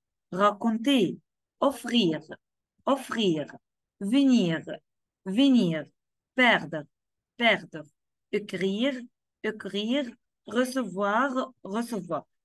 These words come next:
طبعًا احنا بنراجع، مش بتاخد الكلمات لأول مرة، فحتى لو هي كتيرة شوية بس انت بتراجع. طيب بالنسبة بقى لجزء الدفاغ اللي هنحله ونبعته على جروب التليجرام، عندي هنا في باج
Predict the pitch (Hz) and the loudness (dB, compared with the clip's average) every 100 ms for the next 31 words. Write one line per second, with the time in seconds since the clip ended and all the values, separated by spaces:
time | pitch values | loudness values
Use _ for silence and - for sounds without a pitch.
0 | _ 190 185 190 196 208 214 220 214 240 | _ 0 0 0 -2 2 2 2 4 4
1 | 226 170 151 - _ _ _ _ - 214 | 4 2 -4 -8 _ _ _ _ -6 -4
2 | 208 202 196 190 220 208 226 226 220 220 | -4 -4 0 0 0 -2 -2 0 2 2
3 | 170 151 - - 220 208 185 190 233 233 | 0 -6 -12 -10 -6 -2 0 0 -2 -4
4 | 240 247 262 262 247 277 381 427 _ _ | -4 -4 -4 -4 -4 -4 -4 -6 _ _
5 | _ - 202 240 254 240 240 190 170 147 | _ -10 -4 -2 -2 -4 -4 -4 -4 -8
6 | 120 _ _ _ _ _ _ _ _ _ | -12 _ _ _ _ _ _ _ _ _
7 | _ _ _ _ _ _ _ _ _ _ | _ _ _ _ _ _ _ _ _ _
8 | _ _ _ _ _ _ _ 208 185 170 | _ _ _ _ _ _ _ -2 -2 -2
9 | 165 196 214 247 240 190 - 180 220 233 | -4 0 2 0 0 -2 -2 -4 -4 -4
10 | 196 185 190 185 185 196 202 202 226 180 | -4 0 2 2 0 -4 -8 -4 -2 -2
11 | 175 175 175 180 226 220 170 170 175 208 | -4 -2 0 0 0 0 0 0 0 -2
12 | 240 226 190 185 220 320 403 - _ _ | -4 -4 -4 -2 0 -2 -4 -10 _ _
13 | _ _ _ 180 226 240 208 220 240 247 | _ _ _ 4 6 6 6 2 2 0
14 | 196 208 254 262 233 | -4 -4 -2 -2 -6